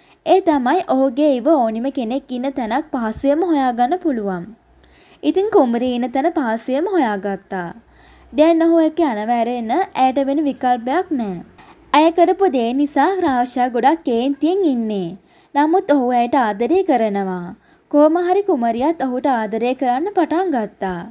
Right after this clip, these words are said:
ඊට පස්සේ රාක්ෂයාගේ පිටු උඩට නගින්න කියනවා ඇයව එක්කන් යන්න. ඉතින් මේ වෙලාවේදී කුමාරිකාව අතේ තිබ්බ පිහියෙන් මේ දරුණු රාක්ෂයාගේ බේල කපලා දානවා.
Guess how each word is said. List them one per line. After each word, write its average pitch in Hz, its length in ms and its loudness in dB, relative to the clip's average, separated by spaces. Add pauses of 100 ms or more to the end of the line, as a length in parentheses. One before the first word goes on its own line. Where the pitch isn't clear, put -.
(240)
ඊට 320 260 4
පස්සේ 359 380 4
රාක්ෂයාගේ 254 760 0
පිටු 285 320 0
උඩට 269 240 2
නගින්න 220 440 -2
කියනවා 240 580 0
ඇයව 254 240 2
එක්කන් 302 480 0
යන්න. 208 260 -2 (680)
ඉතින් 339 280 0
මේ 349 180 6
වෙලාවේදී 233 600 0
කුමාරිකාව 226 680 -2
අතේ 226 300 -2
තිබ්බ 220 340 -6
පිහියෙන් 226 680 -4
මේ 262 200 0
දරුණු 269 360 2
රාක්ෂයාගේ 240 580 -2
බේල 247 300 -2
කපලා 320 360 0
දානවා. 185 560 -4